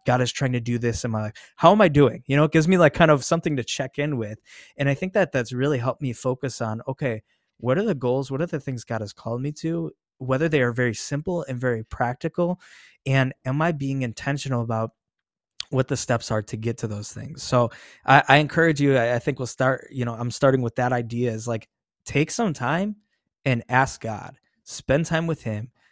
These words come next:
talk to him, and how can that start to build the goals and the things that he's calling you to do this year, this week, this month, right? Whatever it is, to be intentional with him. And so, yeah, I, I would start there is, is actually take the time,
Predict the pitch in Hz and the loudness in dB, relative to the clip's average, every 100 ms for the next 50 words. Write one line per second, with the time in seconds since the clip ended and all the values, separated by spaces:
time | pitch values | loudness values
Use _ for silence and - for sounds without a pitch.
0 | _ - 139 170 131 113 113 110 - _ | _ -2 0 0 -4 -4 -4 -6 -10 _
1 | _ _ - 123 - 135 156 165 135 131 | _ _ -6 -6 2 4 4 2 0 -2
2 | - 139 120 120 117 123 135 117 110 - | -2 -2 -2 -4 -6 -2 0 -2 -6 -18
3 | _ 131 120 - 127 123 120 131 131 123 | _ -2 -2 -4 -8 -2 0 0 -2 -6
4 | 110 131 131 120 120 - 127 123 113 113 | -6 -6 -6 -4 -6 -6 -6 -4 -6 -6
5 | 113 113 110 - _ _ - 147 151 120 | -4 -2 -2 -6 _ _ -2 -2 0 2
6 | 113 110 117 _ _ 139 143 120 113 117 | 4 4 0 _ _ 0 2 0 0 0
7 | - 120 151 - 113 110 117 - - 117 | -4 -2 -2 0 0 2 0 -6 0 2
8 | 127 120 117 135 156 131 135 113 110 - | 2 2 0 2 0 0 0 -2 -6 -10
9 | - - _ - 113 120 123 135 117 - | -18 -20 _ -10 -8 -4 0 0 -2 -6
10 | 117 - 110 107 107 - 107 104 - _ | -8 -6 -8 -8 -10 -10 -10 -10 -14 _
11 | _ _ 113 113 123 123 117 - 127 - | _ _ -6 2 4 4 2 0 0 2
12 | 131 170 - 143 135 117 110 107 - - | 0 0 -2 -2 -2 -4 -6 -6 -12 -14
13 | 123 117 - - 135 156 - 139 131 117 | -14 -14 -14 -2 0 0 -2 -4 -4 -8
14 | 110 113 104 107 | -8 -6 -6 -8